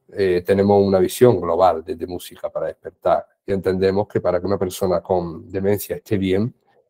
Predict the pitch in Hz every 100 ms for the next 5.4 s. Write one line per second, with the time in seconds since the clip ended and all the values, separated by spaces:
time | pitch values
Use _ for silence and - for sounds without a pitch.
0 | _ _ 104 - 90 90 87 - 87 90
1 | 127 - - - - _ _ _ _ _
2 | 98 92 - 95 110 - 113 92 120 117
3 | 127 120 - 98 87 110 98 - 85 92
4 | 95 107 98 92 92 87 85 85 82 78
5 | 78 - 120 123